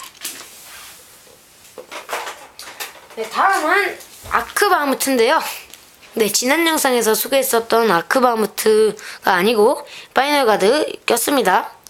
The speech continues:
다시 꼈어요, 파이널 가드. 네. 파이널 가드를 낀 아크바무트와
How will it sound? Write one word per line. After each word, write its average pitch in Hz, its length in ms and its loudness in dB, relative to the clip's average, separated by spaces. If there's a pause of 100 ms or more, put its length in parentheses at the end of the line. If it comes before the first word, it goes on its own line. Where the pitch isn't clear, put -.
(100)
다시 - 200 -4
꼈어요, 226 400 0
파이널 220 320 0
가드. 185 340 2 (1600)
네. 156 260 -4 (1300)
파이널 262 400 0
가드를 196 480 -4
낀 226 320 -6
아크바무트와 202 1160 -2